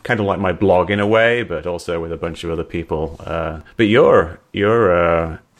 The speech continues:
uh, endeavors are very much all about you. Uh, and, you know, it's fairly, very obvious, like Skeptoid.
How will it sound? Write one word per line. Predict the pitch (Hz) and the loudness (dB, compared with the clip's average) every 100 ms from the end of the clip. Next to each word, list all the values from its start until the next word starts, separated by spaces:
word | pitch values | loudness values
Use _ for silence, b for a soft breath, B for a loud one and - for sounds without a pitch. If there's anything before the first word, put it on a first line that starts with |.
| _ - | _ -4
uh, | 87 85 82 82 | 0 0 0 -2
endeavors | 98 95 98 92 92 95 | -2 0 0 0 -4 -2
are | 90 | -4
very | 87 117 107 | 0 0 2
much | 117 - | -2 -4
all | 95 | -6
about | 95 90 69 | -4 -6 -6
you. | 113 95 78 82 85 | -6 -6 -8 -12 -12
Uh, | 85 82 82 80 73 | -8 -8 -8 -10 -10
and, | 92 | -8
you | 82 | -8
know, | 85 | -10
it's | - - - 82 | -14 -18 -16 -12
fairly, | 95 90 87 80 - _ - | -8 -6 -6 -10 -20 _ -10
very | 92 87 | -8 -4
obvious, | 90 85 85 | -4 -6 -6
like | 80 | -8
Skeptoid. | - - - - 90 82 | -6 -4 -4 -2 -2 -2